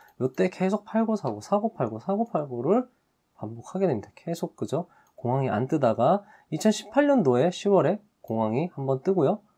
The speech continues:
이천십구 년도 삼월 칠 일에 종료가 됩니다. 계산을 해보면, 자, 이 수익률을 계산해보면 약 육 년 사 개월간 수익률 마이너스 사 퍼센트, 마이너스 삼 퍼센트 전략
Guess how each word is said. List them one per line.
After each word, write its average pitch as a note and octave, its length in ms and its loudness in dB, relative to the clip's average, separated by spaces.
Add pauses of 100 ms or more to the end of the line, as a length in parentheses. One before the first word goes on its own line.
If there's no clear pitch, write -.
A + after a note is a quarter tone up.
(140)
이천십구 C#3 520 -6
년도 A2+ 480 -2
삼월 C3+ 340 -4
칠 - 180 -10
일에 D3 400 -4
종료가 G#2+ 380 -8
됩니다. G2 320 -10 (220)
계산을 B2+ 400 -4
해보면, E3+ 500 4 (600)
자, - 100 -8
이 C#3 100 2
수익률을 A3 440 4
계산해보면 C3+ 580 0
약 G#2 300 0
육 G#2+ 120 -2
년 C#3+ 280 0
사 F3 220 -12
개월간 C#3+ 520 0 (300)
수익률 D#3 600 0 (300)
마이너스 A#2+ 360 0
사 D#3+ 120 -4
퍼센트, D3 560 -4
마이너스 A2 360 -2
삼 F#3+ 160 2
퍼센트 D3+ 520 0
전략 G#2 500 -2